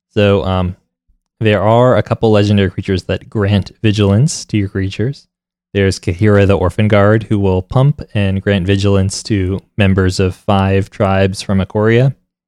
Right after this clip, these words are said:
There's Heliod, God of the Sun. Uh,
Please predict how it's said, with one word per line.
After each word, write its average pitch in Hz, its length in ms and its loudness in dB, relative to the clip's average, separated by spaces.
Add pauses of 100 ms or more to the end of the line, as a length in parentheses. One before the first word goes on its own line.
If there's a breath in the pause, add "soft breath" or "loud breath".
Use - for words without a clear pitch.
(220)
There's 98 240 -2
Heliod, 101 400 2
God 92 180 2
of 90 80 -4
the 92 40 -10
Sun. 143 520 2 (640)
Uh, 95 320 -2